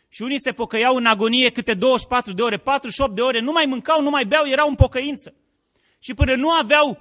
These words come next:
curățirea deplină în viața lor, nu se ridicau din pocăință.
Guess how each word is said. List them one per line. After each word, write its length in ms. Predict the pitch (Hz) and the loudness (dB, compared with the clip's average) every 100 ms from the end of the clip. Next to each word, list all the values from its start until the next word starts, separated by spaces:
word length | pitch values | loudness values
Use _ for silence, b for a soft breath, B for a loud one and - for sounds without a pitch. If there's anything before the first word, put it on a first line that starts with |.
| _ _ _ - | _ _ _ -8
curățirea 600 | 269 269 - 320 311 233 | 0 0 0 -2 0 0
deplină 500 | 254 254 294 330 285 | -2 -2 -6 -4 -4
în 80 | |
viața 340 | 220 285 277 254 | -2 -2 -2 -4
lor, 160 | 302 | -2
nu 100 | 285 | -4
se 120 | 330 339 | -4 -4
ridicau 380 | 320 302 302 | -4 0 0
din 140 | 269 247 | 0 -4
pocăință. 520 | 220 208 170 127 | -8 -8 -10 -10